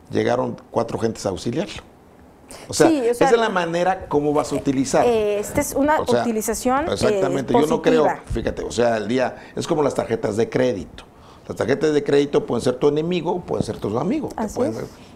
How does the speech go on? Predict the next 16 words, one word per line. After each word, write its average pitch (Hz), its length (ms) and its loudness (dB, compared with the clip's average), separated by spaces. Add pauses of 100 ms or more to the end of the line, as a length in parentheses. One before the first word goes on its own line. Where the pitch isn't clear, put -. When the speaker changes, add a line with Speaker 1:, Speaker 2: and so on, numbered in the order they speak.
(120)
Speaker 1:
entonces, 151 240 0
yo 185 80 0
Speaker 2:
Si 190 40 -8
Speaker 1:
creo 220 240 2
Speaker 2:
la 240 120 4
Speaker 1:
que - 100 -2
Speaker 2:
sabes 349 320 2
ocupar. 277 220 0
Speaker 1:
exactamente, 117 880 0
porque - 240 0
Speaker 2:
Sí. - 80 0
Speaker 1:
tampoco 180 400 2
te 156 120 0
puedes 151 360 2
ser 143 200 2
el, 120 100 -4